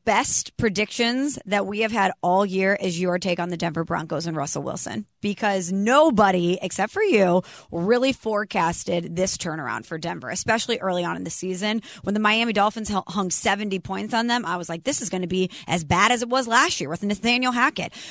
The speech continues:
But they have really turned the corner. They have a three-game stretch coming up that is so winnable for them. They have New England this weekend, the Chargers,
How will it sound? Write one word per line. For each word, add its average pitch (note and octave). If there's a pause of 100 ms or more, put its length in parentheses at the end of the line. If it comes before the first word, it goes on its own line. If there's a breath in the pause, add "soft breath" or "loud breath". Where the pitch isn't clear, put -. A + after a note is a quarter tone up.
But G3
they D4+
have B3+
really G#3+
turned A#3
the G3+
corner. G#3+ (400 loud breath)
They A#3
have A#4
a -
three-game A3
stretch G3+
coming A3
up A#3
that F#3+
is F3
so A3
winnable A3
for B3+
them. B3
They G#3+
have F#3+
New F3+
England C#4+ (320)
this A3+
weekend, F#3+ (360 soft breath)
the F#3
Chargers, D4